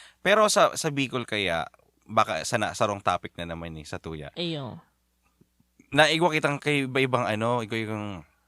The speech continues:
Speaker 1: iba-ibang tataramon.
Speaker 2: Ayo. Ayan ang, ano, ayan
Speaker 1: Mm.
Speaker 2: ang, ano, ma-, mahihiwagaan ka. Kasi, s-, maglagpas ka sa naning, ano, maglagpas ka sa naning tulay. Iba na tulos ang
Speaker 1: Ayo.
Speaker 2: lingwahe.
Speaker 1: Tataramon.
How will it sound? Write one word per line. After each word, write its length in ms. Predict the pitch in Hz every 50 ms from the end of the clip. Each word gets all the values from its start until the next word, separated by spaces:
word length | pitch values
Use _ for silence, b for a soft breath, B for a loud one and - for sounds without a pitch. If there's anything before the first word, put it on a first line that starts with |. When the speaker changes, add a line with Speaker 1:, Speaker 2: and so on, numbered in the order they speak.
| _ _ _ _ _ _ _ _ -
Speaker 1:
iba-ibang 500 | 120 113 110 110 104 107 104 101 98 95
tataramon. 680 | - 110 104 - 110 104 101 92 87 85 87 92 92 92
Speaker 2:
Ayo. 300 | 98 101 - 101 98 -
Ayan 240 | - 285 339 349 339
ang, 160 | 339 330 311
ano, 300 | 294 302 294 277 285 269
ayan 160 | 254 254 277 285
Speaker 1:
Mm. 80 | 294
Speaker 2:
ang, 100 | 294 294 285 285 277 269 269 254 240 220 226 -
ano, 260 | 262 240 240 240 240 226 214 202
ma-, 300 | 208 208 226 233 208 -
mahihiwagaan 1000 | 233 233 262 269 247 226 220 247 262 262 247 220 226 233 226 170 196 196 190 185
ka. 200 | - 202 196 180
Kasi, 380 | - 233 240 - 277 262 247 B B B B B B B B B
s-, 240 | _ - - - -
maglagpas 880 | 269 262 269 254 240 233 226 254 269 254 226 214 - 339 349 - -
ka 120 | - 349 320
sa 120 | - 320
naning, 400 | 302 302 294 285 285 277 277 269
ano, 320 | 254 254 254 233 214 202 190
maglagpas 580 | 196 202 208 208 220 233 233 220 - 254 254 -
ka 100 | - 240
sa 80 | 262
naning 280 | 262 240 240 247 233 226
tulay. 400 | - 226 220 220 208 196 196 196
Iba 260 | - 240 240 277 277 277
na 100 | 277 262
tulos 300 | - 254 240 233 226 240
ang 340 | - 214 214 240 254 262 254
Speaker 1:
Ayo. 600 | - - 90 87 - 82 80 80 80 85 - - _
Speaker 2:
lingwahe. 240 | - 226 233 233 233 208 226 220 185 180
Speaker 1:
Tataramon. 300 | 185 208 202 202 208 202